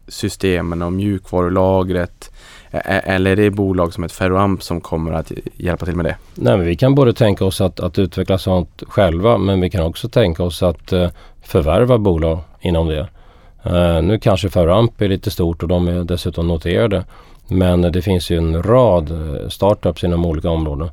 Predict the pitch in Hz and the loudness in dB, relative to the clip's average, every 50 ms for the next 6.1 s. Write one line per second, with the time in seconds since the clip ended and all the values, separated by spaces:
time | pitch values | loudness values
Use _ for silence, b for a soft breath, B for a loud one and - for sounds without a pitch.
0 | b b b - - 147 143 117 110 98 90 85 92 101 - - _ - 107 98 | b b b -6 -2 0 2 4 4 4 4 4 2 0 0 -4 _ -2 0 0
1 | 92 92 73 85 90 92 92 - 101 85 - - 104 110 113 - - - - 147 | 0 0 -2 -2 -4 -4 -2 -2 -2 -2 -2 -2 -4 -4 -4 -6 -10 -8 -6 -6
2 | - - - - - 135 - 127 101 85 78 76 - 80 80 80 B B B B | -6 -8 -8 -8 -6 -2 0 0 2 0 0 -2 -4 -4 -4 -6 B B B B
3 | B B - - 98 92 92 92 90 90 90 87 87 87 87 87 85 87 85 87 | B B -10 -4 0 2 4 4 4 4 4 4 4 4 2 2 2 2 0 -2
4 | 80 - - - - - - - - - 85 80 95 107 117 117 113 110 101 110 | -4 -8 -14 -20 -20 -20 -20 -18 -14 -10 -4 0 2 2 4 4 4 4 4 4
5 | 104 92 - - 113 113 113 110 104 87 98 104 101 92 - - 104 92 85 90 | 2 2 0 0 2 4 4 2 2 2 0 0 0 0 0 2 2 2 4 2
6 | 90 90 | 2 0